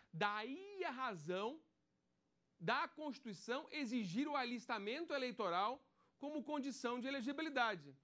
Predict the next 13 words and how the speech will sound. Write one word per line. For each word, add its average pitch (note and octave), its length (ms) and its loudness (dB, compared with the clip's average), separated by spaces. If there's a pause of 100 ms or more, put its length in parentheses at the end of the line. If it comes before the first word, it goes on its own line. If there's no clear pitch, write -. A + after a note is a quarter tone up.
(220)
porque E4+ 240 0
existe C#4 540 4
a A#3+ 40 2
possibilidade G3+ 1120 2 (540)
do D4 320 4
eleitor C4 880 4 (140)
facultativo C#4 1200 0 (260)
se - 340 0
candidatar D#4+ 1000 2
ao C4+ 160 2
cargo A3+ 400 0
de A3 140 -4
vereador B3 500 0